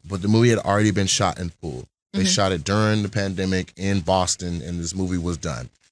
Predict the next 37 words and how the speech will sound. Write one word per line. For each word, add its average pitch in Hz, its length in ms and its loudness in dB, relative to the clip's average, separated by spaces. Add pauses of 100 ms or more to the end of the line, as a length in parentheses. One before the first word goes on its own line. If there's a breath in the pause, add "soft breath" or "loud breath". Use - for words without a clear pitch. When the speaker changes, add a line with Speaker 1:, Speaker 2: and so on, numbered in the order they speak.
(160)
Speaker 1:
The 90 60 -8
director 98 380 0
showed 107 340 2
us 98 140 2
a 78 40 -6
piece 127 300 2
of 104 100 -2
the 104 60 -4
movie, 101 320 0
and 95 160 0
it 98 100 0
had 95 540 0 (680)
words 104 360 4
on 90 180 2
the 82 60 -2
screen. 76 300 -4
Like, 90 100 2
it 110 80 6
was 101 160 2
edited 120 440 4
to 123 100 4
the 104 80 4
point 107 320 0
that 87 260 0
the 104 80 2
credits 104 480 2
came 90 300 -2
out 71 400 -4
Speaker 2:
Oh, 202 120 4
wow. 165 300 2
Speaker 1:
on 95 320 4
this 117 240 2 (140)
part. 120 140 2
And 110 120 2
I 113 80 4
was 117 120 4
like, 104 120 0